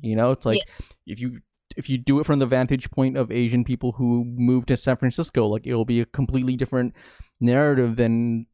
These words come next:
Speaker 1: you know, if you were trying to tell the story about Asian Americans who were coming in from New York or something like that. So I think it's just,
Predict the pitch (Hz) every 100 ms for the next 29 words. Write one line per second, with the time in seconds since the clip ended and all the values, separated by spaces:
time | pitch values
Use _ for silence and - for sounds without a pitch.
0 | - 131 113 113 - 123 120 123 117 117
1 | 113 113 123 117 120 113 113 - _ -
2 | 127 117 113 113 120 110 120 110 - 107
3 | 107 110 113 120 127 123 180 131 117 113
4 | 98 92 90 92 - 113 123 175 160 -
5 | 147 -